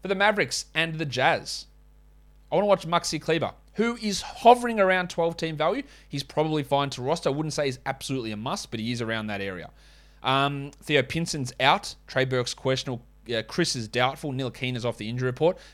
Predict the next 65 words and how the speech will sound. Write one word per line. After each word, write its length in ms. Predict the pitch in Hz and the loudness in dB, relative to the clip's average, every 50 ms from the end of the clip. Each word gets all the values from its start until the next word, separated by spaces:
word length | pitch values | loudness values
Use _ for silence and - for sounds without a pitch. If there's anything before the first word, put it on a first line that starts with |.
| - | -14
But 80 | - 147 | -6 -6
the 60 | 160 | -4
big 180 | 135 190 196 165 | -2 -2 -2 0
one 120 | 160 147 | 0 0
is 100 | 127 120 | 0 -2
Bullock, 360 | 110 - 123 131 120 95 - | -4 -4 -2 -2 -2 -4 -4
who's 220 | - 123 120 107 - | -6 -8 -8 -8 -8
questionable. 520 | - - 120 117 - - 113 98 107 - - - - - - - - - - - - - - - - - | -8 -6 -6 -6 -6 -8 -10 -12 -14 -16 -20 -20 -20 -20 -20 -20 -20 -20 -20 -20 -20 -20 -20 -20 -6 0
We 100 | 139 156 | 2 4
wanna 140 | 160 160 151 | 4 6 4
watch 240 | 151 143 - - | 4 4 2 0
Conley. 300 | - - 170 175 175 180 | 0 0 2 2 2 2
We 80 | 175 202 | 2 2
also, 200 | 247 277 - - | 0 0 0 -2
uh, 140 | - 123 113 101 | 0 0 0 0
not 100 | 98 95 | -2 -6
Conley, 220 | - - 110 113 135 | -8 -8 -8 -6 -6
we'll, 300 | 151 151 - - 98 - - | -6 -8 -8 -12 -12 -10 -10
I'll 60 | 110 | -8
talk 160 | - - 113 | -6 -4 -4
about 80 | 104 101 | -4 -4
that 100 | 104 101 | -6 -6
in 60 | 95 | -6
a 40 | - | -4
sec. 140 | - 127 | -4 -2
We 40 | 113 | 0
wanna 100 | 135 160 | 0 0
watch 160 | 156 120 - | 0 -2 -4
Kleber. 300 | - - 170 170 131 127 | 0 2 4 4 4 2
We 80 | 127 - | 2 0
also 140 | 233 - 349 | -2 -2 2
wanna 100 | 302 233 | 2 2
watch 100 | 185 - | 2 2
Spencer 320 | - - 185 175 - 143 | 0 -2 -4 -4 -4 -4
Dinwiddie, 320 | 127 135 147 131 98 87 - - - - - - - | -4 -4 -4 -4 -6 -8 -12 -16 -20 -20 -20 -12 -10
who 100 | - 147 | -8 -8
played 400 | - - 156 147 147 147 143 147 | -2 2 2 4 4 2 2 0
thirty-one 380 | 175 175 180 180 170 160 151 147 | 0 2 2 4 2 2 0 0
minutes 240 | 151 151 143 - | -2 -4 -4 -4
last 260 | 139 139 143 143 - - | 0 0 0 0 2 0
game. 160 | 175 196 233 - - - - - - | 0 -2 -2 -6 -12 -20 -14 -8 -6
I 40 | 170 | -4
think 160 | 226 220 180 | -2 -2 -2
if 140 | 151 123 - | -4 -4 -2
Bullock 380 | 143 160 165 156 151 - - | 0 2 2 2 2 0 -4
plays, 400 | - - 147 170 202 269 254 - | 0 2 4 4 4 2 -2 -2
it'll 120 | - 131 127 | -2 -2 -2
be 100 | 123 117 | 0 0
hard 260 | 117 127 127 127 123 | 2 4 2 2 2
for 80 | - | -2
Dinwiddie 380 | 127 123 127 127 120 120 113 110 | -4 -4 -2 -2 -2 -4 -4 -2
to 20 | |
get 160 | 107 123 120 - | -4 -4 -4 -2
to 80 | 139 | 2
that, 220 | 143 165 202 208 - | 4 4 4 4 0
and 120 | 123 120 | -2 -2
I 60 | 120 123 | 0 0
don't 140 | 131 127 | -2 -2
think 200 | 127 135 123 110 | -2 -4 -4 -4
Spencer 400 | - - - 123 120 117 - 117 | -4 -4 -4 -2 -4 -2 -4 -4
is 140 | 113 107 107 | -4 -4 -6
a 40 | 107 | -6
twelve-team 460 | - - 110 107 107 - 113 104 104 | -4 -4 -4 -4 -4 -4 -6 -6 -6
league 200 | 101 98 98 - | -6 -8 -10 -10
player. 220 | - 95 90 104 | -12 -14 -14 -14